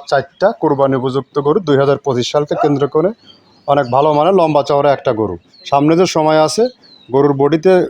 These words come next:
মাংস লাগার জায়গা আছে, গরু তৈরি হয়ে যাবে। এর যে চোট আছে, যে মাথার সৌন্দর্যটা আছে, সার্বিক দিক মিলে কোরবানি ক্রেতাদের আকৃষ্ট করবে আশা করি।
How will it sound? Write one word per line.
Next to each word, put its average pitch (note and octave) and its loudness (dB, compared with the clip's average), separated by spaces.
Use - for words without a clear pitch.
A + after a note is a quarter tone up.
মাংস D3 0
লাগার D3+ 2
জায়গা C#3+ 2
আছে, F3 0
গরু E3+ 2
তৈরি C#3+ 4
হয়ে C3 2
যাবে। F2+ -6
এর C3+ 0
যে D#3 2
চোট C#3+ 0
আছে, D3+ 0
যে D#3+ 2
মাথার D3 2
সৌন্দর্যটা D3+ 2
আছে, G#2+ -2
সার্বিক C3+ -2
দিক D#3+ -2
মিলে F3 2
কোরবানি C#3+ 0
ক্রেতাদের D3 0
আকৃষ্ট C#3+ -2
করবে G#2+ 0
আশা A#2 0
করি। F2+ -8